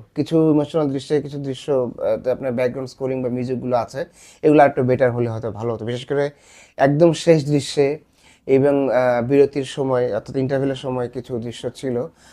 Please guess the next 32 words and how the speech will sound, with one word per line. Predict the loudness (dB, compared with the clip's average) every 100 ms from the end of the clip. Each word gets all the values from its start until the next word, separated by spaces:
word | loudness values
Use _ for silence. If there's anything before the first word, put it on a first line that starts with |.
| -8 2
আরেকটু | 2 2 -2 0 0
হয়তো | -2 -4 -4
ইমোশনাল | -4 -6 -6 -4 -4 0
যে | 2 2 0
স্কোরিংগুলা | -6 -6 -4 -4 -4 -4
বা | 0 -2 -2
মিউজিকগুলা | -4 -6 -8 -8 -10 -12 _ -20 -10 -2
আরেকটু | -2 0 0
বেটার | 0 -2 -6
হলে | -8
হয়তো | -8 -12 -10 -10
ভালো | -10 -10 -10
হতো। | -12 -16 _ -4
তো |
যাই | 4 6 6
হোক, | 2 -4 _ -20 -20 2
এই | 8 8 8
ছিল | 6 6 8 6
আমার | 6 2 2
এই | 0 -4
সিনেমার, | -4 -4 0 0 -2 -6
আহ, | -10 -10 -6 -4 -2
মানে | -4 -6 -6 -6 -8 -14 -8
মূল | 2 6 6 4
যে | 4 2
রিভিউটি, | 2 -2 -2 -4 -6 -16 -20 -20 -4 -2 -2 -6 -12
মানে | -4 -2
আমি, | 0 6 6
আমার | 6 6 4
কাছে | 4 0 0
যে | -4
সিনেমাটি | -6 -6 -6 -8